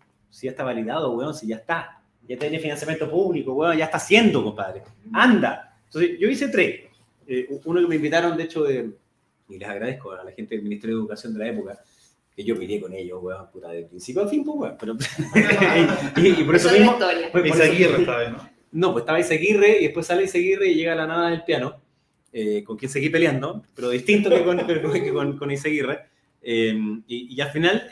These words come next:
Speaker 1: yo peleaba tanto con ellos que nos hicimos amigos, po, weón. <laughs> Además yo era de esos weones insistentes y de la-, y de tiro largo, que, eh, ellos pensaban de que me iban a ganar por cansancio. Entonces las comisiones terminaban, cuando votábamos, terminaban a las cuatro de la mañana,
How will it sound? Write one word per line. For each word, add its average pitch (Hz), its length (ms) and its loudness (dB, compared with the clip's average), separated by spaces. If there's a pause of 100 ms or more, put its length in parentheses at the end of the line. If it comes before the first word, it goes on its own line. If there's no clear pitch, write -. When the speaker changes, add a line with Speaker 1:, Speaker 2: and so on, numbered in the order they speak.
Speaker 1:
yo 143 140 -6
peleaba 180 300 2
tanto 202 260 -2
con 202 140 -2
ellos 226 180 0
que 202 60 0
nos 175 100 0
hicimos 196 280 -6
amigos, 190 360 -4
po, 90 80 -14
weón. 82 180 -14 (120)
<laughs> 139 80 -12 (1040)
Además 156 420 4
yo 180 80 4
era 175 140 4
de 170 80 6
esos 175 220 0
weones 175 200 2
insistentes 170 720 0
y 147 100 -2
de 139 140 2
la-, 156 220 -4
y 135 240 -10
de 135 120 2
tiro 151 180 -2
largo, 147 420 0 (360)
que, 139 300 0
eh, 151 220 -6
ellos 156 220 -4
pensaban 180 580 -2
de 185 80 0
que 160 80 -4
me 160 80 -4
iban 170 120 -2
a 165 80 -2
ganar 160 280 -2
por 175 140 -6
cansancio. 143 520 -6 (360)
Entonces 147 560 -4
las 131 140 -6
comisiones 156 460 -8
terminaban, 147 600 -2
cuando 127 200 -8
votábamos, 151 420 -2
terminaban 139 420 -6
a - 20 -4
las 127 140 -10
cuatro 139 220 -6
de 135 40 -6
la 135 60 -8
mañana, 131 640 -4